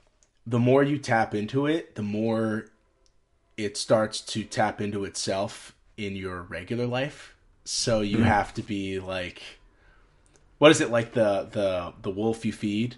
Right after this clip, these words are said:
Speaker 1: that whole concept, right? And so, I'm not gonna go into the whole, uh, metaphor, but yeah,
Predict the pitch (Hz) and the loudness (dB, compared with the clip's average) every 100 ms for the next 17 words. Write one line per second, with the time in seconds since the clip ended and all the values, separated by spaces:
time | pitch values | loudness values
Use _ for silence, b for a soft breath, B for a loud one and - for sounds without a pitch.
0 | - 101 98 110 107 - 117 113 - 123 | -8 -6 -4 -4 -4 -6 -6 -4 2 2
1 | - - - - 104 113 135 - _ b | 2 -6 -16 -8 -2 -2 -2 -8 _ b
2 | b b b b _ _ - 101 98 - | b b b b _ _ -10 -8 -6 -2
3 | 107 95 92 87 - _ _ _ _ - | 0 2 0 -6 -16 _ _ _ _ -20
4 | 101 85 - 90 90 87 82 90 87 82 | -12 -10 -10 -10 -12 -12 -12 -10 -8 -10
5 | - _ - 87 82 80 76 - - - | -14 _ -18 -10 -8 -8 -10 -14 -20 -20
6 | b b b b - 113 104 - 95 87 | b b b b 0 2 2 -4 -6 -6
7 | 95 87 - 117 104 82 | -4 -4 -6 -4 -2 -4